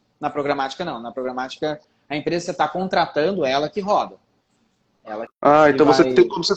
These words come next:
Speaker 2: fosse um gestor de conta seu. Aí, na verdade, é ele que vai tomar conta de fazer o seu
Speaker 1: Exatamente.
Speaker 2: anúncio performar
Speaker 1: É.
Speaker 2: melhor.
Speaker 1: Você delega, você delega essa função, assim. Você vai pagar mais por isso, mas,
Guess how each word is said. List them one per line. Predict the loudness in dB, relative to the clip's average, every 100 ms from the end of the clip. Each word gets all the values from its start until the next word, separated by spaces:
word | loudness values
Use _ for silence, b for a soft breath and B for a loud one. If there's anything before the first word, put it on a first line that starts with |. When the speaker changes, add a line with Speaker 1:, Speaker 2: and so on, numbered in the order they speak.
| 0
Speaker 2:
fosse | 2 4
um | 6
gestor | 6 6 4 4
de | 2
conta | 4 6 6 4
seu. | 4 6
Aí, | 8 6
na | 6
verdade, | 6 6 8
é |
ele | 6 4
que | 2
vai | 4
tomar | 6 6
conta | 4 2 2
de | 2
fazer | 2 6 6 4 _ b -4
o |
seu | 2 6
Speaker 1:
Exatamente. | 6 8
Speaker 2:
anúncio | 8 6 2 -4
performar | -4 2 4 4 0
Speaker 1:
É. |
Speaker 2:
melhor. | 4 4 4 0 _ _ _ _ -8
Speaker 1:
Você | -2
delega, | 2 6 6 4 2 -4
você | -6 -6
delega | -4 -2 -4
essa | -6 -10
função, | -12 -14 -10 -10 -10 -16
assim. | -20 -14
Você | -10
vai | -4
pagar | -2 -2 -2
mais | -6 -6
por | -6
isso, | -4 -6 -10
mas, | -10 -8 -10 -14 -20